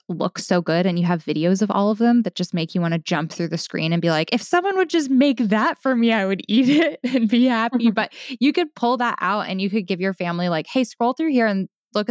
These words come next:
Speaker 1: look for something that looks good, and then let's make it, or I'll make it, or let's make it as a family," or whatever. Um, so if, if you're getting resistance on the not bringing up the healthy thing front and need to approach that,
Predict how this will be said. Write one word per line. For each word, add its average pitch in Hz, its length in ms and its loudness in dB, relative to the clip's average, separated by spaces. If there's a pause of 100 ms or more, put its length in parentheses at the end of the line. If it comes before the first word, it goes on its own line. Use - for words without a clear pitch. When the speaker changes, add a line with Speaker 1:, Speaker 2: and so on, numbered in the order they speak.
(140)
Speaker 1:
look 220 140 0
for 277 80 -2
something 240 240 2
that 196 140 -2
looks 190 260 -4
good, 165 420 0 (380)
and 196 160 2
then 185 440 0
let's 196 220 -2
make 196 220 0
it, - 220 -2 (100)
or 165 260 -2 (120)
I'll 170 160 -2
make 175 260 -2
it, 170 180 -2
or - 80 -6
let's - 240 -8
make 180 140 0
it - 60 -4
as 160 140 -2
a 175 40 -2
family," 165 300 -2
or 160 100 -2
whatever. 175 840 -2 (400)
Um, 175 360 -4
so 202 200 -2
if, 190 160 -2 (100)
if 190 140 -4
you're 190 360 0
getting 202 280 0
resistance 180 800 -4 (320)
on 175 180 -2
the 165 260 -2 (120)
not 170 360 -4
bringing 170 300 -2
up 160 180 -4
the 170 60 -10
healthy 185 320 -2
thing - 280 -12
front - 440 -10 (480)
and 160 360 -6 (1040)
need 180 340 0
to 233 140 0
approach 220 420 -2
that, 240 300 0